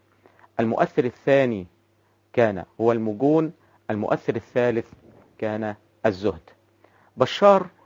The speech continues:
حاضر في المؤثرين الأول والثاني بقوة، لأنه كان لسان الموالي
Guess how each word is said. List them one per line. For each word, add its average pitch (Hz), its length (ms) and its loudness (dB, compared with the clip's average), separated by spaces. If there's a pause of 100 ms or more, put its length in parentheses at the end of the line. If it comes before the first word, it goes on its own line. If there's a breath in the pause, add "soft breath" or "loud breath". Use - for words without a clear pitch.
حاضر 165 680 4 (760 soft breath)
في 139 100 0
المؤثرين 127 840 0 (240)
الأول 123 560 0
والثاني 147 640 0 (140)
بقوة، 98 540 2 (720 soft breath)
لأنه 151 560 2
كان 147 240 0
لسان 127 680 -2 (340)
الموالي 113 600 0